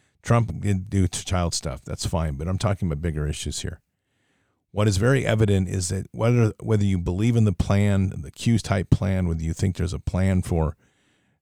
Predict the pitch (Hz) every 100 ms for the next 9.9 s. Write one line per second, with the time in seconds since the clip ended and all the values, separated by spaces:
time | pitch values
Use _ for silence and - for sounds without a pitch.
0 | _ 92 104 98 101 95 - 101 87 85
1 | 90 - 95 87 82 80 - 82 82 98
2 | 104 92 87 85 92 95 - 90 90 90
3 | 98 120 - 101 87 98 92 - 101 95
4 | 78 80 98 90 87 82 80 87 107 -
5 | 98 - 92 65 85 82 95 95 92 -
6 | 92 90 87 82 90 - 98 110 - 110
7 | 95 87 - 85 - 80 80 73 - 98
8 | 101 85 87 85 76 80 - 123 127 92
9 | 90 87 87 82 82 101 90 - 76